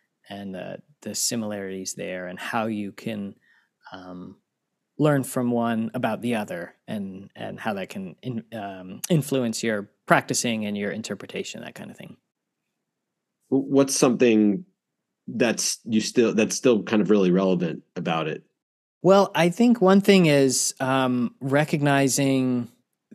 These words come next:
Speaker 1: the importance of listening to non-percussionists play,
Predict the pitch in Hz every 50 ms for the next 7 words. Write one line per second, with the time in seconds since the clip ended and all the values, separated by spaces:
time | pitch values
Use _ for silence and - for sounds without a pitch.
0 | - - - 147 139 123 - 143 156 170 175 - - 131 113 123 131 - - 143
1 | 135 123 - 123 117 113 113 120 120 120 - 110 - - 113 110 - - 117 98
2 | 95 - - - - - - - - _ _ _ _ - - 113 113 131 131 -
3 | - - _ _